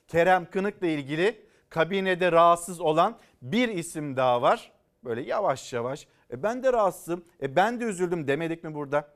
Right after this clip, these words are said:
Kabinede ciddi rahatsızlık yarattı diye. E, peki nasıl hala koltuğunda kalabiliyor? İşte bunu, bu soruyu sizlere soruyoruz. Biliyor musunuz? Acaba siz biliyor musunuz? Çünkü kimse akıl sır erdiremiyor.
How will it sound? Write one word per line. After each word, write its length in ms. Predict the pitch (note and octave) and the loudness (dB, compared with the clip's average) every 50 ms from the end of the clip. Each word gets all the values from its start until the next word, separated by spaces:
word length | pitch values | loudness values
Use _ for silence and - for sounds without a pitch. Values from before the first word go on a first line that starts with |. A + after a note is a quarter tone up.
| _ _ _ _ _ _ | _ _ _ _ _ _
Kabinede 520 | - C#3+ C#3+ C#3+ D#3 D3+ D3+ D3+ D3+ D3 C#3 | 0 0 0 0 0 -2 -2 -2 -2 -2 -4
ciddi 300 | C#3 C#3+ - - D3 C#3+ | -8 -12 -8 -4 0 2
rahatsızlık 400 | C#3+ C3+ C#3 C3+ E3 E3+ - - | 2 2 2 0 -6 -14 -6 -2
yarattı 400 | C3+ C3 C3 B2 - - B2 A#2 | 0 0 0 0 -2 -6 -10 -8
diye. 220 | A#2+ B2+ C3 D3+ _ _ _ _ - | -6 -6 -6 -6 _ _ _ _ -16
E, 40 | A#2 | -14
peki 440 | - - C#3+ - - E3 D3+ C#3 _ _ _ _ - | -12 -12 -16 -14 -12 -12 -12 -12 _ _ _ _ -6
nasıl 340 | A2 F3 B3+ C#4+ - A3 | 2 2 2 2 2 0
hala 480 | F#3+ E3 D3+ C#3 C3+ C3 B2 B2 A#2 - | 2 4 4 4 4 4 2 0 -2 -2
koltuğunda 500 | - C3 A#2+ A2 - B2+ A#2+ A#2 A2+ G#2 | -2 -4 -6 -6 -6 -8 -10 -8 -8 -8
kalabiliyor? 580 | - A2+ G#2 A2 G#2+ G2 G#2+ G#2 A#2+ D3+ G3+ A3 _ _ _ _ _ _ _ _ _ _ _ _ _ _ | -8 -8 -8 -8 -8 -10 -8 -6 -2 -2 -2 -2 _ _ _ _ _ _ _ _ _ _ _ _ _ _
İşte 420 | - A2 - - - A2+ F#2+ E2 F#2+ | -16 -14 -14 -10 -8 -10 -10 -8 -6
bunu, 280 | C#3 D3+ C#3 D3 G3 _ _ _ _ _ _ _ - | -6 -4 -4 -4 -6 _ _ _ _ _ _ _ -4
bu 100 | F3 G3+ | -4 -4
soruyu 440 | G#3 - D3+ C3+ B2+ B2 C#3 F3+ G#3+ - - _ _ _ | -2 -2 -2 -2 -2 -2 -2 -2 -2 -4 -10 _ _ _
sizlere 540 | _ - - - G#3 G3 E3 C#3 C3+ B2 A2+ | _ -10 -4 -2 -2 -2 -2 -2 -2 -2 -2
soruyoruz. 520 | G#2 - G#2+ G#2+ G#2+ A#2+ D3+ G3+ A3+ - - _ _ _ - | -4 -6 -8 -6 -4 -2 -2 -2 -2 -4 -12 _ _ _ -12
Biliyor 440 | A#2+ C3 G3+ A3+ B3+ C4+ C#4+ C#4+ C#4+ | -4 -2 0 2 6 6 8 8 8
musunuz? 640 | C#4 B3 G#3 - - - C#3+ B2 G#2+ - - - - _ _ - | 6 2 -2 -4 -4 -6 -6 -6 -6 -8 -10 -16 -20 _ _ -2
Acaba 400 | C3+ C#3+ C#3 D3+ C3+ B2+ B2+ A#2 | -2 0 0 0 0 2 0 0
siz 300 | - - - D4 C4+ A#3+ | 0 -2 -6 -6 -4 -2
biliyor 300 | A3 G3 F#3+ A#3 C4+ C4+ | -4 -2 0 2 2 2
musunuz? 460 | A3+ F3 C#3+ - C3 C3+ F#3+ A#3+ - _ _ _ _ _ | 2 0 -8 -6 -8 -8 -8 -8 -12 _ _ _ _ _
Çünkü 320 | - - F#3 D#3+ - D#3 | -10 -10 -10 -10 -12 -14
kimse 460 | - - C4+ C4+ A3+ - - F#3 G#3 - - _ _ - | -8 -4 -4 -4 -4 -2 -2 -2 -2 -2 -8 _ _ 2
akıl 300 | - D#3 D#3+ - F#3+ E3 | 2 2 2 2 -2 -4
sır 300 | D#3 - F3 F3+ G#3 - - _ _ _ - | -2 -2 -2 -2 -2 -2 -6 _ _ _ 2
erdiremiyor. 560 | C3+ D3 D3+ D3+ C#3+ D3+ C#3+ C3 A#2 G#2+ | 4 4 4 4 2 -2 -2 -2 -2 -6